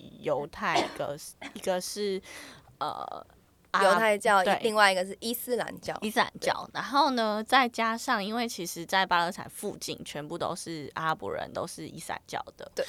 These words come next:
Speaker 1: 所以其实他们就是等于是说全部人都跟以色列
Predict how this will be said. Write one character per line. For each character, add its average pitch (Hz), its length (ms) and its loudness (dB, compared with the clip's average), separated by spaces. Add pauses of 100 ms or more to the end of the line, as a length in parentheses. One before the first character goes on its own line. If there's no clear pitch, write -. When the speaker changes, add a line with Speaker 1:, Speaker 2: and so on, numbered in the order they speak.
(240)
Speaker 1:
所 - 160 0
以 214 40 2
其 208 160 -4
实 208 60 -4
他 220 100 -4
们 214 160 -2
就 196 140 -4
是 214 160 -4
等 - 180 -4
于 180 60 -14
是 190 160 -8
说 160 500 -6
全 165 220 -6
部 220 140 0
人 160 200 2
都 170 160 -2
跟 160 240 -6
以 156 80 -14
色 - 260 -8
列 160 300 -8